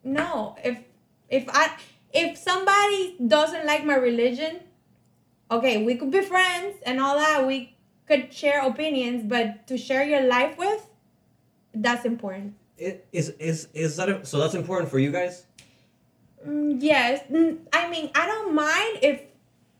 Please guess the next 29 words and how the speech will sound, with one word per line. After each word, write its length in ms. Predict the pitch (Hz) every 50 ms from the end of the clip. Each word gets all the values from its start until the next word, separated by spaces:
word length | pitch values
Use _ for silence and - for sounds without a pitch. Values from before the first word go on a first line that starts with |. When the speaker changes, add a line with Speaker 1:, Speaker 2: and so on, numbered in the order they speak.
| _ _ -
Speaker 1:
I, 220 | 269 302 349 415 403
I 160 | - 440 480 453
believe 280 | 453 403 381 427 370 330
in 60 | 294 240
everything, 580 | 214 208 202 196 190 190 185 185 202 208 - - - - - - - - - -
to 80 | 277 262
be 200 | 226 269 277 247
honest, 380 | 214 202 185 175 185 190 - -
and 160 | 214 226 233
I 60 | 240
don't 160 | 269 294 294
wanna 200 | 302 302 302 277
get 320 | 262 247 254 247 240 - - _ _ -
to 140 | - 262 247
that 300 | 233 226 226 220 - - - _ - - _ _
topic 440 | - 233 220 214 220 247 254 240 220
because 300 | 233 208 - 202 196 -
it's 140 | 214 220 214
Speaker 2:
Okay. 100 | 208 226
Speaker 1:
religion 480 | 240 226 226 226 226 208 247 247 240
and 220 | 220 196 196 202 202
you 80 | 220
shouldn't 480 | 214 - - 233 220 208 208 202 208 214
talk 160 | 208 202 202
about 240 | 196 196 208 202 196
religion 480 | 196 196 196 208 220 208 214 202 190
or 60 | 180 175
politics. 600 | - - 185 202 202 202 190 175 - - - - - _ _ _ _ _ _ _ _ _ _ _ -
But 600 | 196 196 202 269 254 254 247 233 233 220 226 -